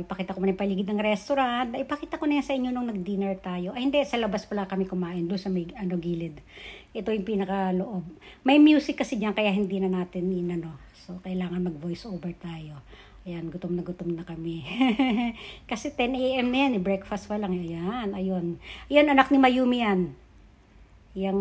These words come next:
nakakimono na yan, yung friend din ni Ken. Ayan, oh. <laughs> O, di ba? Ah, na, ano ba pinagkukwentuhan nila? Basta may pinakita si Ken sa kanya. Ayan, ito kapatid ni Mayumi-san.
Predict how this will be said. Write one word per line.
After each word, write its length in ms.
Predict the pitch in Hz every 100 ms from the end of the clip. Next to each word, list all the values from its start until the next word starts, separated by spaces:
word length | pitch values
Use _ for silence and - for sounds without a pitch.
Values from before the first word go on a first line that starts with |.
| 202
nakakimono 720 | 202 220 208 - 214 202 190 190
na 80 |
yan, 320 | 185 175 165 175
yung 240 | 170 175
friend 320 | 185 175 165
din 160 | 170 175
ni 60 | -
Ken. 320 | 165 165 170
Ayan, 400 | 165 165 202 196
oh. 160 | 185 190
<laughs> 1300 | 220 208 277 240 247 240 - 339 294 277 - - -
O, 80 | 170
di 160 | 165
ba? 480 | 165 185 196 240 285 - - - - - 170
Ah, 400 | 170 175 170 170 - -
na, 160 | - 214
ano 80 | 208
ba 160 | 220
pinagkukwentuhan 720 | 226 208 233 226 208 226 220
nila? 240 | 220 208 185
Basta 160 | 214
may 160 | 262 240
pinakita 480 | 233 214 214 220 202
si 160 | -
Ken 160 | 214 190
sa 80 | 190
kanya. 400 | 196 175 175 190
Ayan, 320 | 185 185 214
ito 160 | 185 214
kapatid 320 | 196 196 185
ni 80 | 196
Mayumi-san. 1040 | 190 190 180 180 - 180 175 202 262